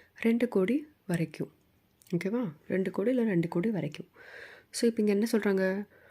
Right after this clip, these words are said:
Total income, including dividend income and capital gain.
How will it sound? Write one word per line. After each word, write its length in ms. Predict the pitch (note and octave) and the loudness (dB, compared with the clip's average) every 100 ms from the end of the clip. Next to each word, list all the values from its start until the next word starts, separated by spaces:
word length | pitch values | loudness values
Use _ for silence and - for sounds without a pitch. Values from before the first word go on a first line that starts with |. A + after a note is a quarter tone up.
| _ _ - | _ _ 0
Total 320 | G#3 B3+ D4 A#3+ | 2 6 6 6
income, 480 | E3+ E3+ D3+ C3+ F3+ - _ _ - - - G#3 | 6 4 0 0 -4 -8 _ _ -20 -20 -2 4
including 800 | G#3 A3+ A3+ B3+ C4+ C#4 D4 D4+ C4 | 6 4 2 4 6 6 6 6 4
dividend 380 | G3+ F#3+ G3+ G3+ | 4 4 4 2
income 480 | G3 F#3+ A3 B3+ A#3+ | 0 -2 -2 -2 -2
and 360 | F3+ F3+ G3 - | -2 -2 -2 -6
capital 380 | D3 D#3 D#3 D3+ | -6 -4 -4 -2
gain. 280 | D3 C#3 | 0 0